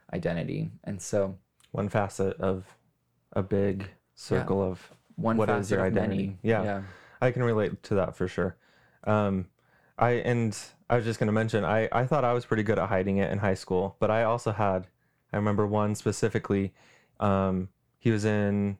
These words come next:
Speaker 2: my keyboarding class, and
Speaker 1: Mm-hmm.
Speaker 2: he sent me an email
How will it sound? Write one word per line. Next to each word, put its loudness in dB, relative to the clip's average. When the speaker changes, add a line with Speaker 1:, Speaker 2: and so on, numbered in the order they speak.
Speaker 2:
my 2
keyboarding 0
class, -2
and 2
Speaker 1:
Mm-hmm. -6
Speaker 2:
he 2
sent 0
me 0
an -2
email 0